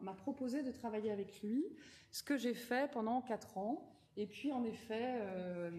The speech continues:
euh, Jean-Pierre Coff également, euh, euh, m'a, m'a proposé de travailler à la radio pour France Inter avec lui. C'est, c'était une émission en direct, euh, chaque samedi.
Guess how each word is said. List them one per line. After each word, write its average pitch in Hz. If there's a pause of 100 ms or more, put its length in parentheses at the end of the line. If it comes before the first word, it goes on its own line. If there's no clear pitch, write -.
(680)
euh, 156
Jean-Pierre 214
Coff 240
également, 196
euh, 165 (640)
euh, 156
m'a, 175
m'a 185
proposé 220
de 202
travailler 196
à 185
la 175
radio 175
pour 208
France -
Inter 190
avec 165
lui. 208
C'est, 180
c'était -
une 190
émission 202
en 202
direct, 190
euh, 156
chaque 226
samedi. 190